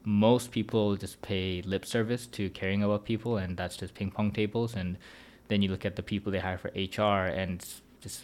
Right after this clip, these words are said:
run-of-the-mill twenty years H R executive who doesn't really know how to deal with high performers.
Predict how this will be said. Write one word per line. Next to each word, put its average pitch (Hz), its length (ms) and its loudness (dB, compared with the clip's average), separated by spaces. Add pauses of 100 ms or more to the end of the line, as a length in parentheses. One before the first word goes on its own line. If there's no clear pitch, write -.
run-of-the-mill 95 800 2
twenty 95 260 -2
years 90 220 -2
H 95 240 -6
R 95 60 2
executive 90 540 -4
who 90 140 -8
doesn't 92 460 -4 (760)
really 117 260 4
know 95 180 0
how 98 160 -2
to 92 120 -4
deal 92 240 -4
with 90 140 -6
high 92 120 -4
performers. 101 600 -4